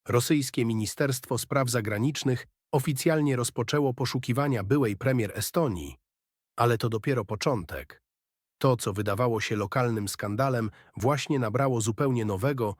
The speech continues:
złowrogiego wymiaru. Maria Zacharowa nie rzuca słów na wiatr, a jej ostatnia deklaracja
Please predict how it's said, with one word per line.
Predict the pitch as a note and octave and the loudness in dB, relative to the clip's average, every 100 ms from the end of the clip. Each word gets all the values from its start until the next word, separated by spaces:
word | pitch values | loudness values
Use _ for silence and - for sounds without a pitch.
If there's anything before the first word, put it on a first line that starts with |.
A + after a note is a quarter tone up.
| _ | _
złowrogiego | A2+ D#3+ C#3+ D3+ C#3 A#2+ G2 | 2 4 4 2 2 0 0
wymiaru. | F#2+ G2 D2+ C#2 B1+ - _ _ _ _ - | -2 -4 -4 -8 -12 -16 _ _ _ _ -2
Maria | G#2 B2+ B2 | 2 2 2
Zacharowa | G#2+ F#2+ G#2+ B2+ B2+ A#2 | 0 -2 0 2 2 2
nie | A#2+ | 2
rzuca | A#2+ C3+ F#2+ | 2 0 -2
słów | - A#2+ G#2 | -2 -4 -2
na | F#2 D2+ | -4 0
wiatr, | B2+ A2 - - _ _ - | 0 0 -6 -16 _ _ 2
a | B2 | 4
jej | B2+ C3 | 4 2
ostatnia | B2 - D3 C#3+ A#2 | -2 0 0 0 0
deklaracja | G#2+ G#2 G2+ C3 C#3+ B2+ | 0 -2 0 -2 -2 -2